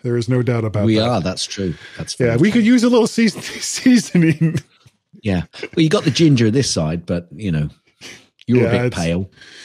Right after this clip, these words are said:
Speaker 1: There's a bit. Yeah. <laughs> And we have, we have, uh, the return of Marcus.
Speaker 2: Mm.
Speaker 1: Huge, huge return of Marcus this week.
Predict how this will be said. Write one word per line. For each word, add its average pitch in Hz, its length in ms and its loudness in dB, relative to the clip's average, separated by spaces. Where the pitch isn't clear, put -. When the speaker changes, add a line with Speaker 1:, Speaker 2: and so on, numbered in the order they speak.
Speaker 1:
There's 131 100 2
a 131 60 0
bit. - 440 -4
Yeah. 107 420 -2
<laughs> - 60 -10
And 180 340 4
we 175 140 4
have, 196 420 2
we 175 180 2
have, 180 420 0
uh, 143 340 2
the 131 140 0
return 180 400 0
of 220 160 2
Marcus. 196 760 -2
Speaker 2:
Mm. 160 720 0
Speaker 1:
Huge, 175 1000 2
huge 226 480 2
return 175 320 2
of 139 160 0
Marcus 165 480 0
this 139 300 -4
week. 151 160 0